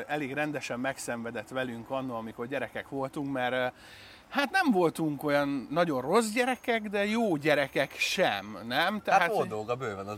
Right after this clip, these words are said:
Speaker 2: biztos.
Speaker 1: Volt dolga, és, és
Speaker 2: Volt.
Speaker 1: tudod, mindig, mindig, mindig azt mondta anya, nem tudom, hogy te mennyire emlékszel, hogy amikor rosszalkodtuk,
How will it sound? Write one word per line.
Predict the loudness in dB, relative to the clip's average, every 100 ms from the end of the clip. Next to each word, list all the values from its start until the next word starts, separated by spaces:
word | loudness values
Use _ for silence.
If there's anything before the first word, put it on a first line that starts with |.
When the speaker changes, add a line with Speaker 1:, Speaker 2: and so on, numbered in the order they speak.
| -8
Speaker 2:
biztos. | -12 -10 -8 0
Speaker 1:
Volt | 2 4
dolga, | 2 2 2 0
és, | 0 -2
és | -2 -2 -2
Speaker 2:
Volt. | 2
Speaker 1:
tudod, | 4 6
mindig, | 2 2 0
mindig, | 0 0 0
mindig | 0 2
azt | 2 0 -2
mondta | -4 0
anya, | 0 2
nem | 0
tudom, | 0 -2
hogy | -2
te | 0
mennyire | 0 0 0 0
emlékszel, | 0 -2 -2 -2 -2
hogy | -2
amikor | -4 -4 -4
rosszalkodtuk, | -4 -2 0 0 -2 -10 -10